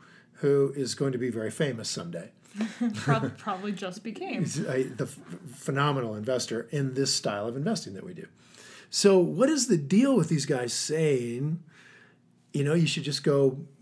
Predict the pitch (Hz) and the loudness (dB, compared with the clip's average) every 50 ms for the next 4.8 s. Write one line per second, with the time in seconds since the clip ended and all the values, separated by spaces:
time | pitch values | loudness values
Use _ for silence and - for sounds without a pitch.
0 | _ _ _ _ _ _ _ - 95 92 98 120 151 202 262 247 165 107 - - | _ _ _ _ _ _ _ -10 -8 -6 -4 -2 0 2 2 2 2 0 -4 -8
1 | - 330 403 427 427 440 427 - 466 480 508 508 539 523 508 508 508 508 508 508 | -4 -4 -4 -2 -2 -6 -4 -4 -4 -2 -2 0 0 -2 -2 -2 -4 -4 -4 -4
2 | 508 494 571 605 571 480 415 415 392 370 330 349 381 453 508 494 - - 415 480 | -4 -4 -6 -4 -4 -4 -2 -2 -2 -2 -2 -2 -4 -4 -6 -8 -10 -14 -12 -10
3 | 508 508 - - - 508 453 359 330 285 - - 294 262 247 240 233 226 220 196 | -12 -12 -12 -12 -12 -12 -10 -8 -10 -10 -8 -4 -2 -2 -2 0 -2 -2 -4 -4
4 | 214 226 220 208 180 196 196 190 190 180 165 160 - 160 180 - | -6 -6 -6 -6 -6 -6 -6 -6 -6 -6 -8 -8 -10 -12 -14 -16